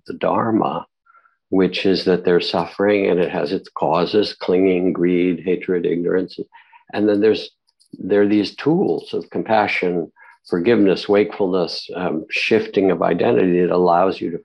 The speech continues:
free yourself from those in a way that doesn't deny that they happened,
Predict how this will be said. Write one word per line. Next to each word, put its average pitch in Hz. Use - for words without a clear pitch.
free 123
yourself 82
from 131
those 87
in 92
a 90
way 87
that 92
doesn't 110
deny 110
that -
they 92
happened, 95